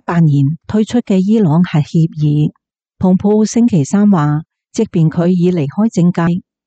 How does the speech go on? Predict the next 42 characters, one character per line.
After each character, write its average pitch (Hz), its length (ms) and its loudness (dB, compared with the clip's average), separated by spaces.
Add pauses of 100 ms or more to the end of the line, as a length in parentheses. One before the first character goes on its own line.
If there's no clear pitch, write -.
(100)
但 185 180 2
係 185 360 2
仍 156 120 4
然 151 220 2
感 160 220 -2
到 175 260 -2 (220)
必 208 100 -2
須 190 240 0
繼 165 220 0
續 151 160 -2
就 151 240 0
伊 214 160 2
朗 185 180 2
政 185 220 0
府 170 180 -6
嘅 170 180 2
危 156 100 2
險 143 380 0
性 165 320 2 (280)
同 175 200 0
防 165 280 0
止 - 100 -2
伊 220 280 2
朗 180 200 0
擁 175 220 0
有 165 140 -2
核 170 160 -2
武 165 260 2
器 175 180 0
等 170 220 0
問 160 180 2
題 143 220 -10
發 165 200 -6
聲。 180 500 0 (600)
蓬 170 220 0
佩 185 140 0
奧 185 200 2
話， 165 340 2 (280)
我 180 180 2
以 196 200 2
私 - 180 -2
人 180 180 2